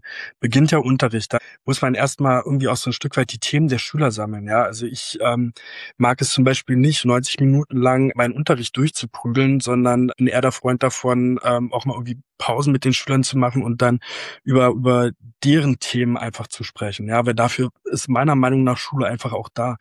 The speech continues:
In diesen ganzen Pausen ist man nur noch am Hin- und Herrennen, um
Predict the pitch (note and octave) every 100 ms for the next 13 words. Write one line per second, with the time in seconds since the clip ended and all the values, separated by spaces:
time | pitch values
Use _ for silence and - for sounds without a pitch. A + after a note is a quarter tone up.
0 | - - - - - B2+ B2 B2+ B2+ C3
1 | C3+ - B2 D3 D3 C3+ - B2+ C#3 D3
2 | B2 A#2+ C3 B2+ - C3 C#3+ C3 B2 A#2
3 | B2 B2 B2